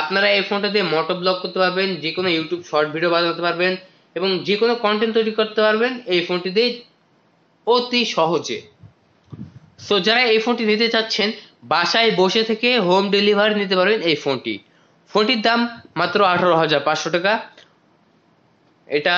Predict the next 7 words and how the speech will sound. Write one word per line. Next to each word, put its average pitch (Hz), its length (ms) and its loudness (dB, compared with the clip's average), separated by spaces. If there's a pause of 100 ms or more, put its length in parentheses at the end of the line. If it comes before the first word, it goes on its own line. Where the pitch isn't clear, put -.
(140)
আপনারা 180 560 2 (380)
বাসায় 175 380 2
বসে 175 280 2
থেকেই 220 320 2
হো-, - 140 -2 (440)
হোম 190 120 2 (100)
ডেলিভারি 202 320 4